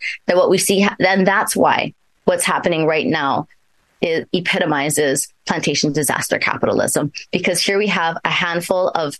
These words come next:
incredibly privileged, large landed interests using this terrible tragedy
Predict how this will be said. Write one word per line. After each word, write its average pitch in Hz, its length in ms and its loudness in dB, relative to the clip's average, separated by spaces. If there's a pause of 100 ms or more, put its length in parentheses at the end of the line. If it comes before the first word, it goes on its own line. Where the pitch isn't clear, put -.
incredibly 175 540 -2
privileged, 175 640 -2 (140)
large 156 320 0
landed 160 360 0
interests - 480 -2 (140)
using 208 480 0
this 175 180 0
terrible 160 440 0
tragedy 165 680 -2